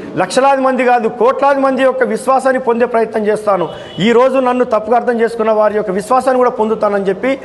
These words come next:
నేను ప్రింట్, ప్రింట్ and ఎలక్ట్రానిక్ మీడియా, ఆ, ముఖ్యంగా నేను, నేను, నేను వాగ్దానం చేస్తూ ఆ మాట ఇస్తూ నా పట్ల ఎటువంటి అనుమానం లేదు. నేను ఖచ్చితంగా ముడుగా ముందడుగే వేస్తాను. ఏ స్వభావంతోనైతే వచ్చానో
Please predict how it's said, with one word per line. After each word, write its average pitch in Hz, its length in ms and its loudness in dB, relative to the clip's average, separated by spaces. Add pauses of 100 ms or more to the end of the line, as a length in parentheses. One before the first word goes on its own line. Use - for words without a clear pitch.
(220)
నేను 180 140 0
ప్రింట్, 226 500 0
ప్రింట్ 208 200 0
and 208 340 4 (240)
ఎలక్ట్రానిక్ 202 420 0
మీడియా, 185 340 2 (280)
ఆ, 151 40 0
ముఖ్యంగా 202 420 0
నేను, 180 320 0 (280)
నేను, 170 420 2 (240)
నేను 165 220 2
వాగ్దానం 202 480 2
చేస్తూ 208 380 0 (220)
ఆ 151 40 2
మాట 185 280 0
ఇస్తూ 226 440 0 (260)
నా 190 140 0
పట్ల 220 560 0
ఎటువంటి 233 340 0
అనుమానం 240 420 0
లేదు. 233 440 0
నేను 196 140 -2
ఖచ్చితంగా 220 360 -2
ముడుగా 214 260 0
ముందడుగే 240 360 2
వేస్తాను. 233 560 0 (280)
ఏ 233 120 4
స్వభావంతోనైతే 254 800 0
వచ్చానో 240 560 2